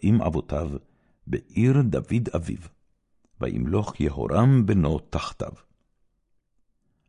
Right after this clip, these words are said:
אחזיהו בן אחאב מלך על ישראל בשומרון בשנת שבע עשרה ליהושפט מלך יהודה. וימלוך על ישראל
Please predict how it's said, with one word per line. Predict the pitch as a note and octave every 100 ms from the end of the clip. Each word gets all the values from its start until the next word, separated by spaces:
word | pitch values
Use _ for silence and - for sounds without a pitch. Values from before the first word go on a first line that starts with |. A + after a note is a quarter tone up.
| _ _ -
אחזיהו | - C3+ B2 E3+ F3+ F3
בן | G#2 C3
אחאב | F#2+ - C#2 D#2 G#2+ _ _ _ _ _ - G#2+
מלך | C3 D#3 -
על | F2
ישראל | - - D#2 G2
בשומרון | D2+ - F2 C#2 C2+ D2+ A#2 _ _ - -
בשנת | A#2+ - G#2 B2+
שבע | - F#2 F#2
עשרה | D#2 - C3+ C#3+ - _ _ -
ליהושפט | A2 F2 E2 - - F2+ - - -
מלך | D#2+ E2+ F#2 -
יהודה. | E2 G#2 - - _ _ _ _ _ _ _ _ _
וימלוך | - - A#1 G#2 B2+ E2+
על |
ישראל | C#2 - - D#2 D#2+ D2+